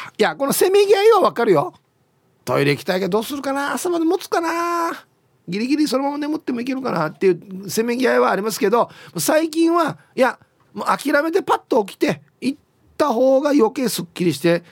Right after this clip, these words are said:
眠れるっていうのが分かったんで、起きてから行きますね。ね、ぬやが負けた気がんり。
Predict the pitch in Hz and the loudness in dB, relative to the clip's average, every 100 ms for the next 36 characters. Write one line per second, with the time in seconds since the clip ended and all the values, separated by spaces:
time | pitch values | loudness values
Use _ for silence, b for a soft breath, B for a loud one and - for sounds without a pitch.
0 | b - 147 143 98 85 _ _ _ _ | b -4 -2 0 -2 -6 _ _ _ _
1 | _ _ _ _ _ _ _ - 233 180 | _ _ _ _ _ _ _ -2 0 2
2 | 139 156 180 - 95 82 101 101 85 - | 2 0 -4 -6 -8 -4 -2 -2 -6 -14
3 | _ _ _ _ _ _ _ _ _ - | _ _ _ _ _ _ _ _ _ -18
4 | B B B - 123 - 175 143 123 135 | B B B -4 -4 0 0 2 0 0
5 | 156 135 160 127 - _ _ _ _ _ | 0 2 0 0 -4 _ _ _ _ _
6 | _ _ _ - 254 143 320 311 120 127 | _ _ _ -2 0 2 2 0 -2 -2
7 | 127 143 110 117 90 78 | -4 -4 -6 -8 -10 -12